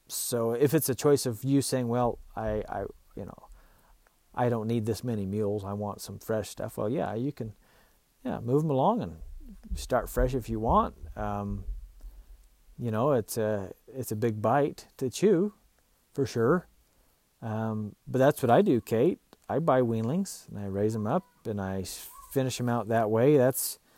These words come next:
you know, but by the time I buy the weanling, um, you know, it's, it's a long time before they're, they're in the bridle. Take my mule Riata, for example, and I didn't buy Riata, but I won her. I won Riata as a weanling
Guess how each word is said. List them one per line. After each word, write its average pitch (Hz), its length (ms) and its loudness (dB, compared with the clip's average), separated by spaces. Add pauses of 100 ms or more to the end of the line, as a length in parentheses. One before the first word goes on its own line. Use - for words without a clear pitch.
(640)
you 104 120 -6
know, 104 360 -4 (240)
but 123 580 -2
by 131 140 8
the 123 60 4
time 147 160 4
I 117 80 4
buy 127 260 8
the 127 100 6
weanling, 135 520 2 (920)
um, 104 640 -4 (1900)
you 113 140 -6
know, 98 140 -6
it's, - 260 -4
it's 151 160 0
a 127 60 2
long 123 340 0
time 156 280 0
before 127 280 0
they're, 120 320 2
they're 127 160 2
in 127 80 2
the 110 60 0
bridle. 110 520 4 (200)
Take 151 260 2
my 131 140 0
mule 135 200 4
Riata, 120 380 4
for 101 160 -4
example, 95 540 -4
and 113 140 -2
I 131 120 4
didn't 120 240 0
buy 123 160 6
Riata, 107 340 2
but 104 120 -4
I 98 80 0
won 120 320 0
her. 107 320 -4 (760)
I 104 100 -6
won 135 200 2
Riata 113 400 4
as 98 200 -2
a 98 60 -4
weanling 117 520 -2